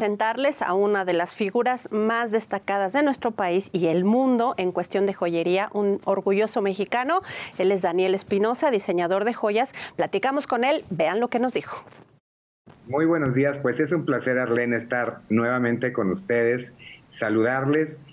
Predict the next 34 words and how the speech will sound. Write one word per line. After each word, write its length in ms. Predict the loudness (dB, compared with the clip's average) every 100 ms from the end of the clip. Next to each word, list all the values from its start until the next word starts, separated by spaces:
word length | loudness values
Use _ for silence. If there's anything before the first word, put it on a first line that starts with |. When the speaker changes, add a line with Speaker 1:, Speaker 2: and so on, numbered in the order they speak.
| -2
Speaker 2:
y, 100 | 0
bueno, 500 | 2 0 0 -2 -6 -8
también 380 | -4 2 2 2
contar 360 | 0 0 -2 0
noticias 500 | 0 0 2 2 2
lindas 400 | 2 2 0 0
acerca 600 | -2 -2 -2 -2 -4 -6 -16 -10 -2
del 320 | 0 2 2
mundo 280 | 4 4 2
de 40 |
la 100 | 0
joyería 560 | 0 2 2 4 4 2
y 60 |
de 160 | 2 0
este 260 | 0 0
hecho 180 | 0 0
en 100 | 0
México 440 | 0 0 0 -2 -2
tan 240 | -4 -2
fabuloso 520 | -2 0 2 2 0
que 120 | -4
tenemos. 460 | -2 -2 -2 -6 -12 -8
Speaker 1:
Y 160 | -4 -2
que 120 | -4
tú 440 | -2 0 2 4 2
encabezas 720 | 0 0 0 2 0 0 0
desde 200 | 0 -2
hace 180 | 0 0
muchos 380 | 0 0 -2 0
años, 380 | 0 0 0
siempre 340 | 0 -2 0 -2
con 160 | 0
mucha 280 | 2 2 0
dignidad 680 | 0 0 0 2 2 2